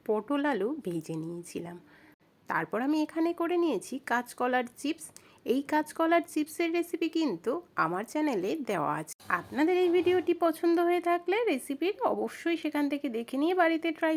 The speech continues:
করতে পারেন। তো কাঁচকলার আর চিপস হয়ে গেলে তারপরে আমি করেছিলাম এখানে মাসালা ঢেঁড়স। এই মাসালা ঢেঁড়সেরও রেসিপিটি দেওয়া আছে, আপনারা চাইলে এইটাও দেখে নিতে পারেন। ডিনারে রুটির সঙ্গে খেতে এটা বেশ লাগে। আমি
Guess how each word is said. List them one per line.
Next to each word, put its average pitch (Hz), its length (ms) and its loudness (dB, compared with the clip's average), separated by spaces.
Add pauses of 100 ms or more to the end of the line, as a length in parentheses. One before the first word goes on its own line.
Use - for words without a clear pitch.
করতে 339 320 -2
পারেন। 359 240 2 (640)
তো 233 60 -2 (100)
কাঁচকলার 311 640 2
আর 190 60 0 (120)
চিপস 202 260 -8 (140)
হয়ে 190 260 -4
গেলে 226 180 -2 (140)
তারপরে 190 400 2
আমি 294 100 2 (140)
করেছিলাম 302 540 2
এখানে 196 300 -2 (220)
মাসালা 170 360 -2 (100)
ঢেঁড়স। 160 280 -10 (560)
এই 311 80 8 (140)
মাসালা 302 460 4
ঢেঁড়সেরও 339 640 2 (200)
রেসিপিটি 240 580 -4 (240)
দেওয়া 147 240 -2 (100)
আছে, - 240 -12 (460)
আপনারা 185 320 -6 (100)
চাইলে 302 300 2 (240)
এইটাও 311 280 2 (100)
দেখে 294 260 0
নিতে 311 240 2
পারেন। 302 220 2
ডিনারে 294 320 4 (140)
রুটির 226 340 -4
সঙ্গে 311 240 2 (100)
খেতে 277 300 -2
এটা 240 180 2 (160)
বেশ 240 180 2 (120)
লাগে। 180 220 -6 (140)
আমি 202 160 -4